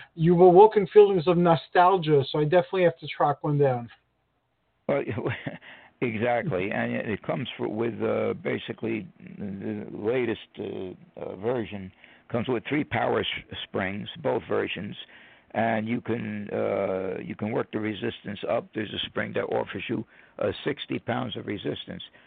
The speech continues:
Speaker 2: which is quite impressive.
Speaker 1: It is,
Speaker 2: And,
Speaker 1: yes.
Speaker 2: uh, especially with test, chest compressions,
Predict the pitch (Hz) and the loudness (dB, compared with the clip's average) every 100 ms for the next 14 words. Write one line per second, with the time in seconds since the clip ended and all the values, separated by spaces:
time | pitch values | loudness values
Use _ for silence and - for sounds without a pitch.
0 | _ _ 202 185 175 151 - - - 165 | _ _ -6 -4 -4 -6 -8 -8 -4 -4
1 | 135 120 156 147 90 92 - _ _ _ | -4 -4 -4 -4 -8 -12 -20 _ _ _
2 | _ - - 359 123 117 135 - - - | _ 2 8 8 6 2 -2 0 -4 -6
3 | _ _ _ _ _ 120 - 175 190 - | _ _ _ _ _ -10 -6 -4 -4 -2
4 | 165 135 117 _ - 151 - - - - | -4 -2 -6 _ -4 -4 -4 -10 -20 -8
5 | - 156 156 - - 123 - 123 - - | -4 -2 -2 -6 -10 -8 -4 -4 -4 -8
6 | - | -14